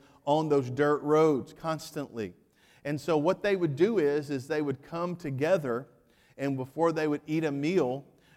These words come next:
they would, they would purify themselves by washing their feet, and then they would,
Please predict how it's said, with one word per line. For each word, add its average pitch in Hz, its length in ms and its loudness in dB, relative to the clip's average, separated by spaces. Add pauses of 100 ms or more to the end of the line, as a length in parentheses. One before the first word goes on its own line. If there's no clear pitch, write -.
they 143 140 2
would, 143 260 0
they 139 140 2
would 135 160 0
purify 156 500 2
themselves 135 560 -2
by 127 200 2
washing 156 600 0
their 185 160 -2
feet, 131 500 -4 (440)
and 127 240 -4
then 143 280 -2
they 135 180 2
would, 127 280 -2